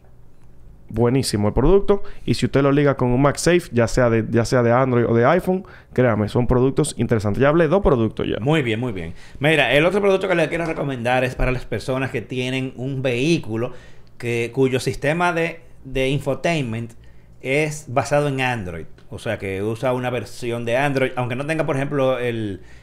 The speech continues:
Speaker 2: el Google Play, o sea, la Play Store. Pero es que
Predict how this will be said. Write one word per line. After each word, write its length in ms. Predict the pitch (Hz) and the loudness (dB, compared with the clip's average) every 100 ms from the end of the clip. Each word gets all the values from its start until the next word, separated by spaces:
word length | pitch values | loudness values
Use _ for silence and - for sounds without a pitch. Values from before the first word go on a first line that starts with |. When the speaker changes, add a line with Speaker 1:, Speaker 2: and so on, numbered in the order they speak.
| - | -14
Speaker 2:
el 380 | 107 107 107 104 | -8 -6 -4 -4
Google 280 | 117 113 101 | -4 -4 -4
Play, 320 | 135 107 80 90 | -2 -2 -4 -10
o 40 | |
sea, 100 | 98 | -10
la 100 | 90 | -8
Play 160 | 104 107 | -4 -6
Store. 320 | - 101 82 - - - - | -4 -4 -6 -10 -20 -20 -4
Pero 360 | 151 156 139 - - - | 0 2 0 -4 -16 -18
es 200 | - - | -18 -10
que 320 | 139 117 - | -6 -6 -8